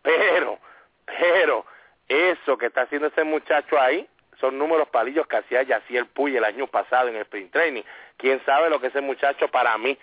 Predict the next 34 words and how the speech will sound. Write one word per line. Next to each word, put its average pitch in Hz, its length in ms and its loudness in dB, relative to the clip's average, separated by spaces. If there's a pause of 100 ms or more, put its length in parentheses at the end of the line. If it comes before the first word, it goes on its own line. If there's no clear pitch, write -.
(320)
si 147 120 2
le 135 120 2
dan 123 140 2
la 143 80 2
oportunidad 135 420 -2
de 135 60 2
empezar 127 380 0
en 139 120 -2
Grandes 131 380 -2
Ligas, 139 420 -4 (300)
pudiera 127 640 0
ayudar 131 380 0
en 151 120 -2
algo, 165 280 -2
pero 160 200 2
definitivamente 131 880 -2
parece, 117 500 -6 (240)
con 104 200 -8
todo 113 200 2
el 127 80 2
problema 120 340 0
que 117 100 -6
tienen 113 380 -4 (760)
con 127 140 0
los 139 100 2
bateadores 113 380 -4
designados, 131 400 -8
ese 143 100 -10
muchacho 123 360 -8
no 113 100 -6
podrá 107 300 -4
estar 107 280 0
ahí. 101 280 0 (320)
Palillo, 151 420 2